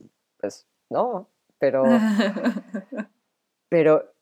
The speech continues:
Speaker 1: yo le dije, "Tengo quince años", como argumentando, "Soy una mujer
Speaker 2: Sí.
Speaker 1: mayor". <laughs> Y mi papá me decía, "Justamente, tienes quince años". Y entonces cada quien hablando de lo mismo desde su perspectiva.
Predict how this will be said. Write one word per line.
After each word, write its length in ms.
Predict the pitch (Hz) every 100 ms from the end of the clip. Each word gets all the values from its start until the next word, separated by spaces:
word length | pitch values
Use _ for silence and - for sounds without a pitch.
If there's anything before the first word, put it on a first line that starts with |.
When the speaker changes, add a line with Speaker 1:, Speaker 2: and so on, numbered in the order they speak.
| _ _ _ _ _ _ _ _ _ _ _
Speaker 1:
yo 180 | 151 170
le 100 | 165
dije, 520 | 170 165 185 160 151 -
"Tengo 380 | 262 277 285 -
quince 400 | 302 320 320 311
años", 640 | 285 370 381 208 143 - -
como 180 | 165
argumentando, 840 | 160 156 170 160 220 220 233 - - _ _ -
"Soy 200 | 294 370
una 120 | 381
mujer 460 | 277 285 302 - -
Speaker 2:
Sí. 60 |
Speaker 1:
mayor". 400 | 285 220 359 180 - -
<laughs> 580 | 185 - - 269 208 247
Y 20 |
mi 120 | 233
papá 200 | 202 226
me 80 | 233
decía, 360 | 233 247 214 - - _
"Justamente, 680 | - 320 - 415 427 466 339
tienes 280 | 214 320 415
quince 360 | - 381 285 214
años". 480 | 151 139 123 - - - -
Y 60 | 226
entonces 440 | 220 226 - 339
cada 220 | - - 466 440
quien 380 | 285 285 320 - - - -
hablando 460 | 208 220 240 247
de 80 | 254
lo 200 | 226 214
mismo 540 | 208 233 220 233 233 247
desde 320 | 196 170 185
su 220 | 180 160
perspectiva. 720 | 180 175 180 156 196 185 220